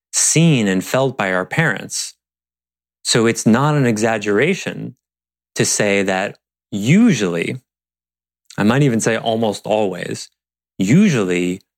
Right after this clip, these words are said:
your greatest gifts are hidden from you to the degree your parents couldn't see them. Powers that you have, gifts, talents, abilities, because parts of you are still playing victim to that your parents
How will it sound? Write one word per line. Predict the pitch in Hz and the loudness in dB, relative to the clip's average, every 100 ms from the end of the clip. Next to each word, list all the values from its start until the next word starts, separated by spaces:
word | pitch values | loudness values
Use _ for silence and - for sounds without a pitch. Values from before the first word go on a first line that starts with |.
| - | -2
your | 104 117 | 2 2
greatest | 98 107 135 147 - - | 2 2 2 0 -2 -4
gifts | 170 117 98 - - - - _ - | -2 0 -4 -8 -10 -10 -16 _ -6
are | 104 | -2
hidden | 104 101 165 160 95 | -2 2 2 4 2
from | 92 87 | -2 -2
you | 85 92 117 _ _ _ _ _ _ _ - | -4 -6 -8 _ _ _ _ _ _ _ -4
to | - | 0
the | 107 | 0
degree | 98 104 113 123 123 | 0 2 2 4 2
your | 117 | 0
parents | - 104 104 104 | -2 -2 -2 -4
couldn't | - 98 95 | -4 -2 -2
see | - - 165 | -2 0 0
them. | 95 - 110 _ _ _ _ _ - | 0 -6 -12 _ _ _ _ _ -4
Powers | - 131 147 104 87 82 | -2 0 0 0 -2 -4
that | 90 85 - | -6 -4 -2
you | 85 | -2
have, | 85 82 - - _ _ _ _ _ _ - | -2 -6 -10 -14 _ _ _ _ _ _ -2
gifts, | 127 131 95 - - - _ - | 0 0 -4 -10 -10 -14 _ -8
talents, | - 117 113 104 85 - - - _ _ - | -4 -2 0 -2 -4 -8 -10 -12 _ _ -8
abilities, | 95 107 113 98 85 92 110 - _ _ _ _ _ _ _ _ - | -2 0 2 2 0 -2 -6 -10 _ _ _ _ _ _ _ _ -2
because | 104 120 101 | 0 0 -2
parts | - 120 120 | -2 -2 0
of | 131 | 0
you | 117 | 2
are | 107 | 0
still | - - 117 | -2 -2 -2
playing | - 113 104 101 | -2 -2 0 0
victim | 147 - 104 | -2 -2 -4
to | 98 | 0
that | 101 107 | -2 0
your | 104 | -4
parents | - 113 110 110 - - | -2 -4 -2 -4 -8 -14